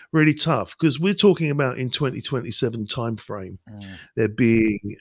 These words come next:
Speaker 1: uh, sort of, um, blood spilt in the oil industry and, uh, the, the kind of death throes, um, uh, lasting until twenty thirty-one.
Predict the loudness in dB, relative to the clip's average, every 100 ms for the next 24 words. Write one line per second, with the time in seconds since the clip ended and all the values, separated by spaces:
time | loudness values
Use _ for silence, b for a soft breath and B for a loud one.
0 | _ -8 -6 -8 -8 -6 -6 -6 -10 -18
1 | -20 -8 -4 -2 -4 -4 0 2 2 2
2 | 2 2 -2 0 0 0 -2 -8 -6 -6
3 | -6 -14 -20 _ B B B -4 -2 0
4 | 2 2 2 0 -2 -4 -4 -6 -4 -4
5 | -4 0 2 2 -6 -16 _ -4 -2 -2
6 | -4 -6 -8 -8 -10 -8 -6 -8 -12 B
7 | B B -18 -16 -16 -16 -8 0 0 0
8 | -2 -4 -2 -2 -2 -4 -6 -4 -4 -2
9 | -2 -2